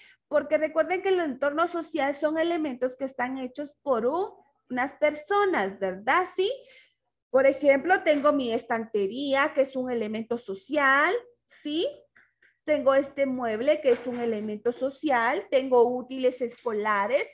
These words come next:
que son elementos sociales, ¿verdad? Como mi cuaderno,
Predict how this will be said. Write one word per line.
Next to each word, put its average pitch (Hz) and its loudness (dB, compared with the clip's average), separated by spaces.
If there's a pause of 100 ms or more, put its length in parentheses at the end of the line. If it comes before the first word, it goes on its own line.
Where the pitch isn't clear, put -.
(440)
que 269 -4
son 254 -6
elementos 269 -2
sociales, 320 0
¿verdad? 240 0
Como 262 0
mi 240 -4
cuaderno, 233 0